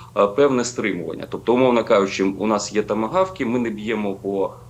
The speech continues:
Новоагарєво, де є бункер Путіна, чи там по Москві, по Кремлю,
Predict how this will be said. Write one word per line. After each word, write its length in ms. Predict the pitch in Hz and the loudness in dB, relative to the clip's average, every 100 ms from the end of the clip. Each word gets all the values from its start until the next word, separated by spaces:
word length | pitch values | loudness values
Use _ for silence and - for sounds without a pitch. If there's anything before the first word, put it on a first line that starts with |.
| - | -4
Новоагарєво, 840 | 107 110 110 101 151 185 175 156 | 2 6 6 6 4 2 2 0
де 200 | 120 117 | 0 -2
є 140 | 117 113 | -2 -4
бункер 400 | 113 110 110 107 | -4 -4 -4 -4
Путіна, 420 | 110 107 95 95 | -4 -4 -4 -4
чи 160 | - | -4
там 160 | 92 87 | -4 -2
по 80 | 101 | 0
Москві, 460 | 98 107 - 170 180 | 0 0 -2 -2 -2
по 140 | - | -4
Кремлю, 500 | - 139 131 131 131 | 0 2 2 0 -2